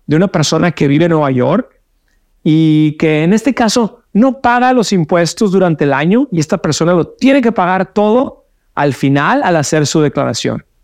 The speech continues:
Esta persona que vive aquí en Nueva York tiene un ingreso anual de cincuenta mil dólares y por su ingreso paga una tasa del veintidós por ciento de impuestos federales.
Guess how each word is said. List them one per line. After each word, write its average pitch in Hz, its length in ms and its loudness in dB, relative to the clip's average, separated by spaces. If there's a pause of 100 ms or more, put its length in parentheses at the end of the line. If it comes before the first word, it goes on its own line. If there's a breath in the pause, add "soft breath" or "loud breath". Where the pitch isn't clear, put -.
(440)
Esta 240 240 0
persona 220 640 0 (300)
que 131 80 -4
vive 151 180 2
aquí 196 160 -2
en 220 60 2
Nueva 226 180 2
York 143 380 -2
tiene 180 140 2
un 247 60 4
ingreso 202 380 2
anual 160 400 0
de 135 300 0
cincuenta 127 480 -4
mil 180 180 2
dólares 262 500 -2 (460)
y 131 440 0
por 127 340 -2
su - 100 -2
ingreso 285 600 0 (240)
paga 170 160 0
una 233 220 2
tasa 240 600 -2 (420)
del 165 160 0
veintidós 165 540 0
por 233 220 -2
ciento 220 580 0
de 190 80 0
impuestos 147 500 -2
federales. - 720 -6